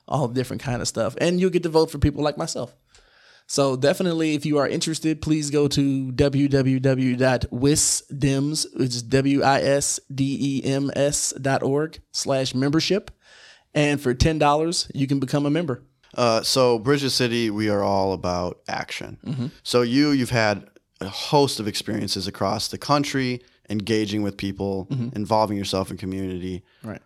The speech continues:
Speaker 2: What is a tangible action step that you would give to our listeners, uh, to get more engaged in the community?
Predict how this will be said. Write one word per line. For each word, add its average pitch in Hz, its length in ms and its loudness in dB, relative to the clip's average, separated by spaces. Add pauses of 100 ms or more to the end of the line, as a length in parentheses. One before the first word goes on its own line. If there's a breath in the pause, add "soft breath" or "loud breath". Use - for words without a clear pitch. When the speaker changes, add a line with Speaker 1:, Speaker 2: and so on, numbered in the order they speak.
(160)
Speaker 2:
What 113 280 2
is 143 140 2
a 120 60 -2
tangible 110 540 -2
action 95 340 -4
step 95 280 -4
that 90 120 -6
you 98 120 -6
would 90 160 -6
give 95 440 -6 (300)
to 110 140 -2
our 110 100 4
listeners, 95 640 -6 (340)
uh, 87 260 -4 (100)
to - 140 -4
get 104 220 -2
more 95 140 -4
engaged 92 380 -6
in 92 60 -6
the 90 60 -6
community? 92 440 -10